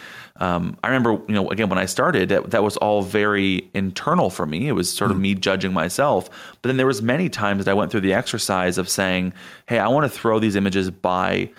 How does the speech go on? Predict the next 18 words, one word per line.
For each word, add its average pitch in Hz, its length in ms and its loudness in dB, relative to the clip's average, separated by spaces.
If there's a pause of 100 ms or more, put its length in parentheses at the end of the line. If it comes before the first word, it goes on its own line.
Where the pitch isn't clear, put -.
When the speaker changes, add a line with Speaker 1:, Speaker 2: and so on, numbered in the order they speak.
(140)
Speaker 1:
this 98 220 -4
acquaintance 90 500 -4
that - 100 -2
I - 60 -4
have, - 340 -6
or 95 100 -2
this 98 240 -2
vendor 95 380 0
in 87 80 -2
the 82 100 -4
industry, 82 500 -6
or 85 160 -2
this 95 220 -4
family 95 380 -2
member, 78 260 -4
or 95 140 0
this 92 180 -6
friend," 101 420 -2